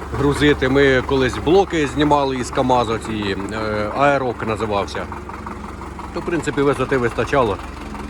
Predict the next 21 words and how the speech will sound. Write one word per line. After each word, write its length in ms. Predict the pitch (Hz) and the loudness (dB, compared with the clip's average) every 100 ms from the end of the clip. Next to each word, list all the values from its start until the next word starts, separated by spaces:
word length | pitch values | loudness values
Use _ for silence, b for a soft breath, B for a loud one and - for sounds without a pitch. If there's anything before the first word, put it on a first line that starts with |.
| - - - - - | -10 -10 -10 -10 -2
було 200 | 123 127 | 2 4
нормально. 540 | 123 120 104 90 87 80 - - - - - | 4 2 2 0 -4 -8 -8 -10 -8 -8 -6
Значить, 300 | 143 139 143 - | -2 -2 -4 -4
по, 380 | 190 208 208 190 - - - - - - - - - - - | 0 2 2 -2 -8 -12 -10 -12 -12 -12 -12 -12 -12 -12 -6
по 140 | - 185 | 0 2
самому, 480 | - 160 175 175 160 | 4 4 6 6 4
друзі, 880 | 143 160 139 147 147 143 143 143 127 - | 4 2 2 0 2 2 2 2 0 -4
навантажувачу. 880 | 131 156 156 147 131 117 110 98 - 95 - - - - - | -2 0 0 2 0 -2 -6 -6 -8 -10 -10 -10 -12 -12 -4
Довго 260 | 175 165 139 | 0 2 0
сперечалися, 800 | - 156 160 202 180 156 147 123 - - - | -2 -2 0 2 2 2 -2 -6 -6 -10 -6
який, 480 | 156 170 208 208 180 160 - - - - - - - | -2 0 4 4 4 0 -10 -10 -10 -10 -10 -8 0
чому 280 | 185 202 | 2 4
такий, 480 | 190 175 185 202 185 165 - - | 2 0 2 4 4 2 -4 -4
чому 240 | 165 180 175 | -2 0 0
саме. 380 | 190 196 185 160 143 147 | 2 2 2 0 -2 4
Ну, 240 | 190 170 - - - - | 4 4 0 -6 -8 0
вибрали, 480 | 190 190 175 170 156 | 2 4 4 4 4
я 160 | 151 156 | 2 0
скажу, 300 | 147 156 160 139 - | 0 -2 0 -2 -2
що 340 | 151 151 143 139 135 131 123 117 | 2 4 4 2 2 2 2 0
найкращий. 580 | 143 175 156 113 95 - | 0 0 0 0 -2 -8